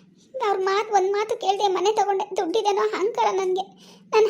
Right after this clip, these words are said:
ಅಹಂಕಾರನೇ ನನ್ಗೆ ಇವತ್ತು ಈ ಥರ ಮಾಡಿದೆ. ದುಡ್ಡಿದೆ ಅನ್ನೋ ಕೊಬ್ಬು. ನನ್ನ ಗಂಡನ್ನ, ನನ್ನ ಗಂಡನ್ ಬಿಟ್ಟು ಇಲ್ಲಿ ಬಂದು ಈ ಥರ ಮಾಡ್ಕೋಬಾರ್-, ಮಾಡ್ಕೋಬಾರ್ದಿತ್ತು ನಾನು.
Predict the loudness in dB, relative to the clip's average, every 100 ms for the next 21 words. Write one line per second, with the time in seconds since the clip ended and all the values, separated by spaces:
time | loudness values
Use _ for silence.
0 | 2 -2 0 2 2 4 2 2 2 0
1 | -2 -2 0 0 -2 -4 -8 -18 -20 -20
2 | -6 -2 0 0 2 2 0 -2 -20 -6
3 | -4 0 0 -2 -8 _ _ -20 -20 -20
4 | -20 -18 -6 -4 -2 0 0 -2 -4 -8
5 | -4 -2 0 2 2 0 -4 -4 -6 -10
6 | _ _ _ _ _ -2 2 2 2 2
7 | 2 0 0 0 0 -2 -2 -2 0 2
8 | 0 -2 -2 -2 -2 -4 -4 -6 -4 -4
9 | -4